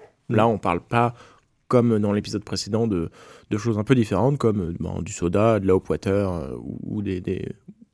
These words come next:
Speaker 2: ou
Speaker 1: Ouais.
Speaker 2: des, des boissons comme le kombucha ou des, des choses comme ça. Là, c'est vraiment pour me faire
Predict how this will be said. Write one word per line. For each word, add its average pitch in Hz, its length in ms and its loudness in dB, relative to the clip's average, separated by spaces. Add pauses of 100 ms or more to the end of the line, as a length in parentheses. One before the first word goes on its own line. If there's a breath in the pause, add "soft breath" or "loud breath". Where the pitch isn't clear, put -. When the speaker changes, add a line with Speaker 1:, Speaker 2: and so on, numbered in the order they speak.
(100)
Speaker 2:
ou 113 220 2
Speaker 1:
Ouais. 92 100 6
Speaker 2:
des, 92 160 -4
des 98 80 -2
boissons 98 300 0
comme 98 140 0
le 90 80 0
kombucha 95 480 2
ou 92 100 2
des, 90 180 -4
des 104 120 -8
choses - 160 -10
comme 101 120 -8
ça. 135 220 2
Là, 120 300 4 (640 loud breath)
c'est - 180 -2
vraiment 135 360 6
pour 123 160 4
me 117 140 4
faire 120 360 2